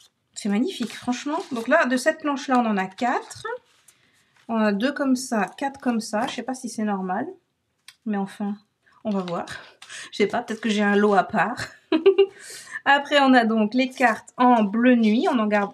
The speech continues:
une, on met les autres de côté. Et les cartes en mystérieuse brume. Voilà, on en garde une, on met les deux autres de côté. Et puis là, pareil. Ah, donc voilà.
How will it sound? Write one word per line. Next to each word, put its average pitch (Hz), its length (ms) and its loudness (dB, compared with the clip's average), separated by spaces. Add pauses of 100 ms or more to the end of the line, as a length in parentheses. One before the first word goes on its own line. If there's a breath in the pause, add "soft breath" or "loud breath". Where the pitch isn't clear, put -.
(120)
une, 214 340 0
on 214 80 -2
met 202 140 0
les 190 180 0
autres 170 160 -12
de 226 120 -2
côté. 330 580 -6 (760)
Et 277 60 2
les 233 160 4
cartes 247 340 0
en 247 280 2
mystérieuse 214 520 -2
brume. 254 520 0 (460 loud breath)
Voilà, 196 460 0
on 220 140 -2
en 202 100 0
garde 175 400 -6
une, 254 220 -4
on 214 100 -6
met 196 140 -2
les 185 100 -6
deux 185 220 -6
autres 175 100 -8
de 160 80 -12
côté. - 420 -6
Et 254 60 0
puis 233 180 -8
là, 269 280 2
pareil. 196 320 -4
Ah, 277 260 4
donc 220 140 0
voilà. 214 280 2